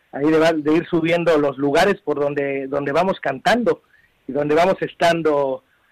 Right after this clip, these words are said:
y, o nos pueden escribir, a, ahí aparece el, el, el correo.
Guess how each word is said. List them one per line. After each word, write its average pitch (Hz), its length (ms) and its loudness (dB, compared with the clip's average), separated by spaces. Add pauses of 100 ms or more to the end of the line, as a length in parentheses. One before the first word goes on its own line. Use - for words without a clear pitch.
y, 151 120 -6
o 156 120 -2
nos 156 160 -4
pueden 202 260 2
escribir, 175 540 0
a, 143 400 0
ahí 160 260 -2
aparece 143 600 -6
el, 127 180 -6
el, 120 240 -8
el 123 160 -16
correo. 170 580 0